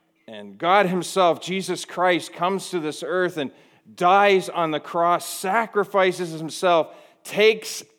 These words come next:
our place so that we, if we express faith in who he is and what he alone can do,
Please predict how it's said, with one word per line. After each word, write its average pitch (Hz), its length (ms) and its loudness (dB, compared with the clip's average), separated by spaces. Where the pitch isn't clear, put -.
our 196 400 6
place 202 920 2
so 196 220 0
that 175 180 4
we, 175 220 6
if 175 280 -2
we 180 120 2
express 170 560 -2
faith 185 500 4
in 180 80 0
who 185 200 2
he 185 300 4
is 185 260 2
and 160 180 -4
what 165 200 0
he 202 260 4
alone 180 640 2
can 185 240 -2
do, 175 460 2